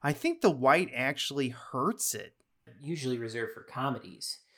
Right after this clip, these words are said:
Speaker 2: and now we're using it for a horror movie here, which I think is an interesting choice. And I do think once you have seen the movie and then you look at the cover, you're like, "Okay, I get it." But, like,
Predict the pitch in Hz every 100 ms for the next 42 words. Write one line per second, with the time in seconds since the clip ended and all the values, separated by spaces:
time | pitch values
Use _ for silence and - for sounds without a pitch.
0 | - _ _ - 123 120 120 117 113 113
1 | 113 110 - - 113 - 127 117 110 110
2 | 110 - 117 110 120 - 120 113 113 110
3 | - 117 - 117 113 - 120 113 - -
4 | - _ _ _ - 160 160 151 185 220
5 | 208 160 - 127 - 139 135 - 135 131
6 | 123 117 110 107 - - - 123 147 -
7 | 220 196 190 208 202 202 190 139 143 160
8 | 165 165 175 - 175 170 170 185 226 277
9 | - 113 - _ _ _ - 196 127 104
10 | 95 - 139 156 147 143